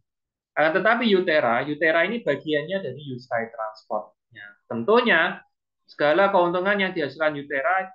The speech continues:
juga para pemegang atau pemilik bagian aset Yuskai Transport ini juga dapat bagiannya, tapi berupa dividen secara menyeluruh global ya teman-teman.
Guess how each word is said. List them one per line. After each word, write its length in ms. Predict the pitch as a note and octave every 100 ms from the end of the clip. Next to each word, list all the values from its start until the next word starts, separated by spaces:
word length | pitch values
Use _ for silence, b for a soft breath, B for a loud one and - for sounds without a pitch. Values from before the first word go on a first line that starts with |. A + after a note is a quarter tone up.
| _
juga 480 | A#2 - D#3+ D#3+ - -
para 320 | B2 B2+ B2+
pemegang 720 | B2 B2 - D3 B2+ A#2+ A#2+ - _ _ _
atau 400 | B2 B2+ A#2 A#2
pemilik 480 | C3+ C#3 E3+ D#3+ -
bagian 560 | B2 A#2 D#3+ C#3 B2+ -
aset 320 | B2 - C#3 - _ C3+
Yuskai 320 | B2+ - A#2+ B2
Transport 240 | A#2 B2 C3
ini 160 | E3+ E3+
juga 320 | C3 C3+ - _ _ _ _ C3
dapat 400 | A2+ B2+ A#2 -
bagiannya, 640 | A#2 A#2+ A2+ A#2 A2+ G#2
tapi 320 | G#2 C#3 -
berupa 320 | A2+ C3+ B2
dividen 400 | A#2+ A2 A#2 C3
secara 560 | B2+ - G#2+ A#2+ C3+ C3 _
menyeluruh 400 | A#2+ A#2 B2+ A2
global 400 | A2+ A#2+ A#2 G#2+
ya 80 | G2
teman-teman. 320 | G#2+ G#2